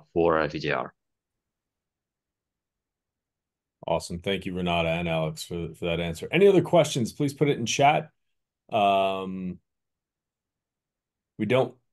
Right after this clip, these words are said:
Speaker 2: wanna leave your questions out, although Artem and, and Alexander are doing a fantastic job knocking them down in chat. Um, but we wanna give everybody a chance if they do have a question before we jump over to the next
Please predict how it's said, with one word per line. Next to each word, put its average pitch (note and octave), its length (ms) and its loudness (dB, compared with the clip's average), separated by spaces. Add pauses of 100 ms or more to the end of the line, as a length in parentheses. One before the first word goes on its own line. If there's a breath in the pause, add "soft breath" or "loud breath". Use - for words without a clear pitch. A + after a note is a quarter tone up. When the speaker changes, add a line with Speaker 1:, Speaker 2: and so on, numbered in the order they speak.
Speaker 2:
wanna A#2+ 240 -2
leave B2 220 -4
your A#2 80 -2
questions A#2 440 0
out, A#2+ 180 4
although A2 320 2
Artem B2 420 -2
and, A2 220 -4
and G#2 300 -6
Alexander A2 480 0
are - 20 -4
doing G#2+ 220 -2
a G2 40 -6
fantastic G#2+ 560 -2
job G#2 460 0
knocking G#2+ 320 -4
them G#2 160 -2
down G2+ 260 -2
in G2 100 -4
chat. G2 460 -2 (100)
Um, F#2+ 760 -4 (1300)
but G2+ 160 2
we G#2+ 60 -2
wanna G#2+ 180 2
give G#2 120 2
everybody G2+ 280 2
a F#2+ 40 -4
chance G2 340 -6
if - 60 -14
they G2 100 -4
do G2+ 160 0
have G2 100 0
a G2 60 -6
question G2 420 -2
before F#2 240 -4
we F#2+ 100 -4
jump F2+ 280 -6
over F#2 280 -4
to F2+ 300 -8
the F2 100 -4
next F2 480 -8